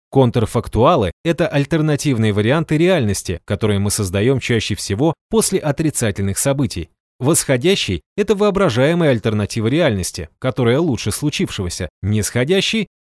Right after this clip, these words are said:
альтернатива хуже реальности. Исследователи обнаружили, что восходящие могут подготовить нас ко встрече с подобной негативной ситуацией в будущем, причем так, что в следующий раз, вероятно, мы сможем добиться большего от ситуации. Представьте, как сидите в машине и вот-вот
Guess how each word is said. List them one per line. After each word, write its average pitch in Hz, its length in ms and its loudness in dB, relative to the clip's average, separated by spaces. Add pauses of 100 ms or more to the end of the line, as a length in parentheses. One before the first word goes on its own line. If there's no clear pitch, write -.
альтернатива 175 840 2
хуже 107 440 -2
реальности. 95 580 -2 (380)
Исследователи 131 600 0
обнаружили, 110 580 2
что 110 220 -2
восходящие 110 720 0
могут 139 320 0
подготовить 143 600 -2
нас 110 180 -2
ко 113 140 -4
встрече 131 420 -4
с - 60 -10
подобной 107 420 -2
негативной 101 560 -2
ситуацией 107 540 -4
в 151 60 -6
будущем, 117 500 -2 (200)
причем 208 340 0
так, 214 240 -2
что 147 200 0
в - 60 -4
следующий 180 460 -2
раз, 185 200 0
вероятно, 117 560 0 (160)
мы 220 140 0
сможем 160 340 0
добиться 113 540 -2
большего 104 560 -2
от - 80 -6
ситуации. 113 580 -2 (260)
Представьте, 135 540 0
как 120 200 -4
сидите 131 420 -2
в 98 60 0
машине 123 440 0
и 127 160 -2
вот-вот 123 480 0